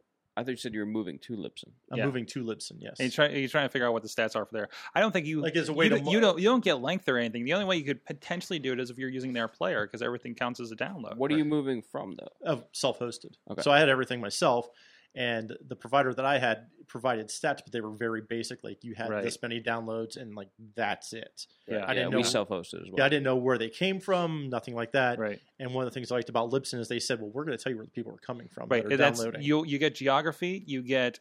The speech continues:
Speaker 3: devices,
Speaker 2: Mm-hmm.
Speaker 3: and I mean, it's, it's, it's, it's along those lines, but you're not gonna get length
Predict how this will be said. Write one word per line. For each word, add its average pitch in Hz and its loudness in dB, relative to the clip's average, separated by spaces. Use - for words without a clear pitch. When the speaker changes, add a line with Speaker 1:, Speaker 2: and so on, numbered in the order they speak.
Speaker 3:
devices, 135 0
Speaker 2:
Mm-hmm. 117 -12
Speaker 3:
and 123 0
I 131 -4
mean, 123 2
it's, 127 -2
it's, 127 -6
it's, - -6
it's 135 -8
along 139 0
those 127 2
lines, 117 0
but 120 -8
you're 120 0
not 131 0
gonna 123 0
get 113 -2
length 113 -8